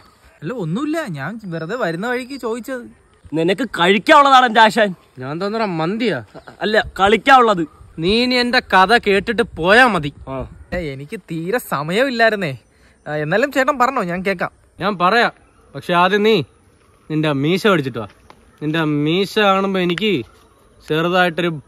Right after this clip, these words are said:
Speaker 3: ഭയം വരുന്നു.
Speaker 1: അയ്യോ, അരവിന്ദണ്ണ, ഇത് വെച്ചതല്ലണ്ണ, പാരമ്പര്യമായിട്ട് ഉള്ളതാണ്, അപ്പൊ അത് മാറ്റാൻ പറ്റത്തില്ല.
Speaker 3: തൊണ്ണൂറ്റിയെട്ടില്
Speaker 1: ആ.
Speaker 3: എന്റെ കയ്യിൽ ഞാൻ കുറച്ച് ചക്കയിറക്കം തേച്ചിട്ട്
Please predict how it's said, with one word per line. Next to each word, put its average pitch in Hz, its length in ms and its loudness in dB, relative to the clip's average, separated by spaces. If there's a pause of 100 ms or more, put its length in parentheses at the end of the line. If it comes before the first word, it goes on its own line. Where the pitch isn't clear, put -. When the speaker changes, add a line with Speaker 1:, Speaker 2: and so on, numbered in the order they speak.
(160)
Speaker 3:
ഭയം 180 360 0
വരുന്നു. 117 340 -4 (360)
Speaker 1:
അയ്യോ, 185 240 -6
അരവിന്ദണ്ണ, 165 580 -6 (280)
ഇത് 202 280 -6
വെച്ചതല്ലണ്ണ, 240 680 -4
പാരമ്പര്യമായിട്ട് 208 600 -2
ഉള്ളതാണ്, 208 380 -2
അപ്പൊ 165 160 -6
അത് 190 200 -6
മാറ്റാൻ 156 420 -6
പറ്റത്തില്ല. 151 400 -8 (240)
Speaker 3:
തൊണ്ണൂറ്റിയെട്ടില് 185 760 4 (300)
Speaker 1:
ആ. 202 200 4 (540)
Speaker 3:
എന്റെ 170 260 2
കയ്യിൽ 185 300 4
ഞാൻ 220 240 6
കുറച്ച് 208 320 0
ചക്കയിറക്കം 208 520 2
തേച്ചിട്ട് 170 380 0